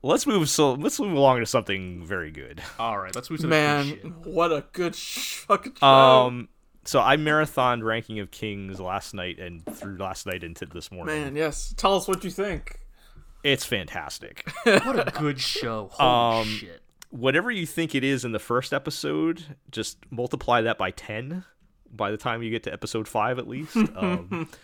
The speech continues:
Speaker 1: the, the, the level of, I was not expecting the level of escalation,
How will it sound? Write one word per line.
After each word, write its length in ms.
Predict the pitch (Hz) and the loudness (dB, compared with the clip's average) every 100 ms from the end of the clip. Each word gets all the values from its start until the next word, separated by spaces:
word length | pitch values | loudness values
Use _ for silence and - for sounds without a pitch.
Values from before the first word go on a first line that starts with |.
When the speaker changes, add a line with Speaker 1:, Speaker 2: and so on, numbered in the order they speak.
| - - _ _ _ - | -20 -20 _ _ _ 0
Speaker 1:
the, 120 | 123 | 0
the, 280 | 107 - 127 | 2 -2 0
the 100 | 123 | 2
level 280 | 127 196 190 | 4 6 4
of, 100 | 139 | 6
I 220 | 147 139 | 4 6
was 180 | 139 135 | 4 6
not 120 | 131 | 6
expecting 420 | - - 165 170 | 6 0 0 2
the 100 | 143 | 0
level 300 | 110 127 139 | 0 2 2
of 60 | 117 | 2
escalation, 840 | 110 - 135 123 135 - - 214 | 2 2 2 2 4 6 6 4